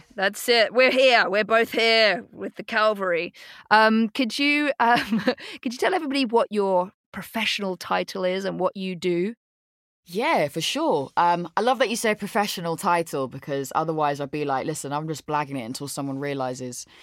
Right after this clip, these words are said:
Speaker 1: Um, <laughs> so, professional title.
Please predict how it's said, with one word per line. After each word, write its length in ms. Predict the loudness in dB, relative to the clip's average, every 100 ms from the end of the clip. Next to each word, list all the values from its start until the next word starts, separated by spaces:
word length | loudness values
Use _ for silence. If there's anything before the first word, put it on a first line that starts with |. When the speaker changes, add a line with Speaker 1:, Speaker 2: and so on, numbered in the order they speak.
| -20 -20 _ -6
Speaker 1:
Um, 360 | -2 -2 -2 -2
<laughs> 840 | -2 0 -2 0 -2 2 0 0
so, 360 | -4 0 2 2 4 2 2 -2 -4 -6 -12
professional 800 | -10 0 4 4 2 0 2 2
title. 560 | 2 2 0 -2 -2